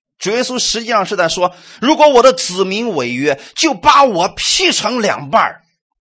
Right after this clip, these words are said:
所以主耶稣必须死，以死来成就这恩典之约。原因不是因为耶稣犯罪了，不是，是因为我们犯罪了。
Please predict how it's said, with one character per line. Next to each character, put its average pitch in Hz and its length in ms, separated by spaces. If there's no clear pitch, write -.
所 - 180
以 135 80
主 120 180
耶 117 100
稣 113 160
必 107 180
须 110 140
死， - 280
以 220 160
死 - 340
来 208 220
成 214 360
就 180 200
这 117 120
恩 120 280
典 101 200
之 98 200
约。 90 240
原 285 140
因 349 100
不 302 120
是 - 220
因 285 280
为 262 120
耶 247 160
稣 269 160
犯 247 260
罪 262 140
了， 226 80
不 277 140
是， 285 260
是 - 160
因 254 140
为 247 120
我 170 600
们 165 240
犯 120 400
罪 117 260
了。 104 180